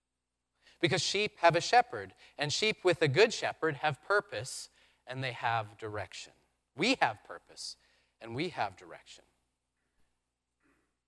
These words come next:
as part of the flock of the shepherd. Where idolatry, the pursuit of false gods, will inevitably bring us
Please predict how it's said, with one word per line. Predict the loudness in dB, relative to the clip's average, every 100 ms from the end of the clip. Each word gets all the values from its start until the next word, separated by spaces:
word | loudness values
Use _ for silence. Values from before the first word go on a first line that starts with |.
| _ _ -14
as | -12
part | -6 -2 0
of | -2 -10
the | -18
flock | -4 -2 -2 -4
of | -18
the |
shepherd. | -16 -16 -18 -20 _ _ _ _ _ _ _ _ _ _ _ _
Where | 4 8
idolatry, | 8 6 4 4 4 0 -4 -4
the | -4 -6
pursuit | -6 -8 0 0
of | 0
false | 2 6 6 4
gods, | 4 6 6 4
will | -4 -4
inevitably | -2 -2 -2 -4 -4 -4
bring | -4 -4 -2
us | -2